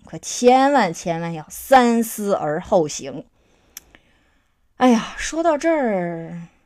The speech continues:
我想到一个问题啊，我也是女主播呀。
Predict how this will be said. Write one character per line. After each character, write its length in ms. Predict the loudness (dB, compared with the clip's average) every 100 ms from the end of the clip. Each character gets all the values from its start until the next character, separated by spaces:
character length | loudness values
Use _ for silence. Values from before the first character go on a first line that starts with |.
| _ _ _ _ _ _ _ -8
我 80 | -6
想 240 | -6 -8
到 100 | -4
一 100 | -2
个 80 | 2
问 260 | 4 2
题 300 | 0 -6 -20 -20
啊， 80 | _ _ _ _ _ _ -20 -20 _ _ _ _ _ _ _ _ _ -6
我 260 | 6 8
也 180 | 10 6
是 180 | 4 0
女 180 | 0 0
主 160 | -4
播 300 | -6 -8 -8
呀。 220 | -8 -10